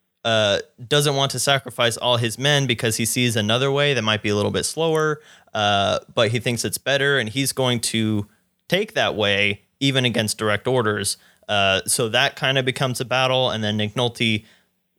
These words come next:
realizes that he was right in the first place, um, the, the other captain, um, and I'm not sure if I'm using all of these, uh, ranks right, but, uh, you'll kind of get the point if you've seen the movie.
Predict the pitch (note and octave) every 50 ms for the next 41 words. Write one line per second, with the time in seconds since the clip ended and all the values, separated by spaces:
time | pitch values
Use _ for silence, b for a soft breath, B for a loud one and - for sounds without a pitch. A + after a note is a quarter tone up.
0 | _ - B2 C3 E3 F#3 F#3+ F3+ E3 D#3 D3+ D3 - D3+ D3+ D3 C#3 - A#2+ G#2+
1 | - - _ _ _ _ _ - B2+ - B2 A2 G#2+ G#2 G#2+ A2 A#2+ C#3+ D3 D#3
2 | D3+ - B2 A#2 A2+ A2 - F3 E3+ D#3+ - - - D#3 D3 C#3+ C#3+ C3+ C3 -
3 | - - b b b b b - A#2 A2+ G#2+ G#2+ G#2 G2+ G2+ G2+ F#2+ - _ _
4 | - A#2+ A2 G#2 D#2 C2+ D2 A2 - - A#2+ A#2+ B2+ A#2 - C3+ B2+ A#2 - C3
5 | B2 A#2+ A#2+ A#2 b b b b b - A2 G#2 G2+ G2+ G2 - A2+ A2 A2 A#2+
6 | A#2+ - - - A#2+ A2 - A#2 G#2+ A2 A2+ A2+ A2 A2 G#2 G#2+ G#2 G#2 G2+ G2+
7 | G2 G2+ G2+ G2 G2 - - - - G#2+ G2 F#2+ F#2+ F#2 F#2+ G2+ G#2 G#2+ G#2+ -
8 | - A#2+ A2+ A2 G#2+ - - G2+ G2 F#2+ - - _ - G2 G2 G2 G2+ G#2 G#2+
9 | - _ _ _ _ _ _ _ _ _ - A2 G#2+ G#2 G#2 - - A2+ A2 G2
10 | F#2+ - A2 - - G2 - C3 B2 F#2+ G2+ - - G#2 - - G#2+ G#2 G#2+ A#2
11 | C3 B2 B2+ C3 B2 B